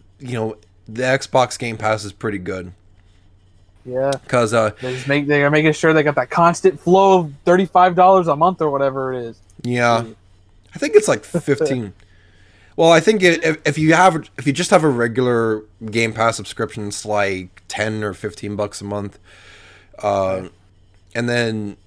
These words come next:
Speaker 1: and then, like, it's more ex-, and yeah, it's more expensive if you get the, uh, Ultimate Pass. 'Cause, uh,
Speaker 2: Yeah.
Speaker 1: I mean, it's a lot better than, like, uh, PlayStation Now,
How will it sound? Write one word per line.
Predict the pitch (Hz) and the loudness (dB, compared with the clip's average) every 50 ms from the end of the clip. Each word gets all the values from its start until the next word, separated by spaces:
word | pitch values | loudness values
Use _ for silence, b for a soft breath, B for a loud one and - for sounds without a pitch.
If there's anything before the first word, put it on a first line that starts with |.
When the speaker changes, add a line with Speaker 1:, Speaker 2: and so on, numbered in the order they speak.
| - - | -12 -8
Speaker 1:
and | 120 110 | -6 -4
then, | 117 113 117 | -2 -2 2
like, | 113 117 117 113 - | 2 2 2 2 0
it's | 107 - - | -4 -6 -4
more | 117 117 110 | -2 -2 -2
ex-, | 107 - - - | -2 -4 -6 -8
and | 131 120 | -4 -2
yeah, | 117 110 107 98 90 | 2 2 2 2 0
it's | 101 110 107 - - | -2 -4 -6 -6 -4
more | 127 131 131 120 | -2 0 0 0
expensive | - - - 123 117 107 - 123 110 107 | -2 -6 -6 -6 -6 -6 -6 -8 -8 -4
if | 110 107 - 117 | -6 -6 -4 -6
you | 104 | -6
get | 95 107 101 98 95 - _ - | -4 -2 -2 -2 -4 -8 _ -8
the, | 104 101 98 95 95 95 92 87 - _ _ _ _ _ - - | -6 -6 -6 -6 -8 -10 -12 -14 -18 _ _ _ _ _ -16 -10
uh, | 95 92 92 90 90 90 87 - - - | -10 -8 -8 -8 -8 -10 -12 -16 -12 -6
Ultimate | 107 95 87 - 92 98 95 - _ _ _ _ _ - | -6 -6 -6 -6 -12 -14 -14 -14 _ _ _ _ _ -10
Pass. | - 98 92 85 82 - - - _ _ _ _ _ _ _ _ _ _ _ _ _ _ _ _ | -6 -4 -4 -4 -4 -8 -16 -18 _ _ _ _ _ _ _ _ _ _ _ _ _ _ _ _
'Cause, | - 120 107 104 101 | -4 -2 -2 0 0
uh, | 107 135 | 0 -2
Speaker 2:
Yeah. | 131 117 - _ _ _ _ _ _ _ _ _ _ _ _ - - - B B B B B B | -2 -4 -8 _ _ _ _ _ _ _ _ _ _ _ _ -20 -20 -20 B B B B B B
Speaker 1:
I | B 208 | B 2
mean, | 226 247 | 2 2
it's | 247 - - | 2 2 2
a | 233 | 4
lot | 233 240 247 240 240 - | 6 8 8 8 6 6
better | 165 151 156 151 | 4 6 6 6
than, | 139 143 135 131 | 6 4 4 4
like, | 127 120 117 117 - | 2 0 0 -2 -2
uh, | 123 117 113 107 101 101 101 101 101 | 0 2 2 2 2 0 -2 -6 -8
PlayStation | - - - 135 120 113 - 120 110 - - 104 | -8 -2 -2 -2 -2 -2 -4 -6 -6 -6 -8 -6
Now, | 104 101 101 101 101 101 101 | -4 -2 -2 0 -2 -2 -4